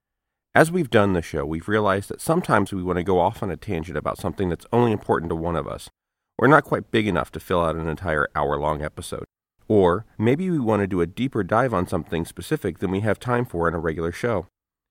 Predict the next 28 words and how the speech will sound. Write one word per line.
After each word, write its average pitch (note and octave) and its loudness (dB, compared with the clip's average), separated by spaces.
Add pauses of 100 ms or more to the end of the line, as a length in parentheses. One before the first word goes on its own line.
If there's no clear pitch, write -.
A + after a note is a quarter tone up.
(180)
Introducing A2+ 0 (300)
U A2 0
P - -8
three G#2+ -4
Show A2+ 2
bootleg A2 0
episodes. C#2+ -6 (800)
Just F#2+ 2
like C3+ 0
the B2 0
unauthorized A#2 0
amateur G#2 -2
recordings G#2 -2
the E2+ -2
episodes G2+ -2
are G#2+ 0
named B2 0
for, E2 -2 (260)
these B2+ -2
episodes A2 -2
are E2+ -2
much G2+ 0
more C3 2
random F#2+ 2
than E2+ -2
a D#2+ -2
regular F#2+ -2
episode E2+ -4